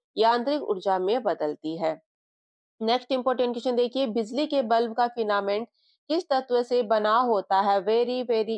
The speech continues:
important question। जो बिजली के बल्ब का फिलामेंट है ये टंगस्टन का बना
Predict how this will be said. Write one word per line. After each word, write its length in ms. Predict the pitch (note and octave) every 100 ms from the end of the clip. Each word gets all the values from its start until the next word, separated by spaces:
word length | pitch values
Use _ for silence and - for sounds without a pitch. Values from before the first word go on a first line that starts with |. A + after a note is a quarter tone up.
| G#3
important 540 | A3 G#3+ G#3+ G#3+ G#3+
question। 340 | - G#3+ A#3+ B3
जो 120 | B3
बिजली 360 | G3+ G3+ G#3 B3
के 140 | B3
बल्ब 280 | G3+ G#3+ A#3
का 120 | A#3+ A#3
फिलामेंट 560 | A3+ G3+ G3 G#3 G#3
है 140 | A3 C#4 _ _ _ A#3+
ये 120 | D4
टंगस्टन 560 | C#4 B3 C4+ C#4 B3 A#3+
का 180 | A3 A3+
बना 240 | A3 G3+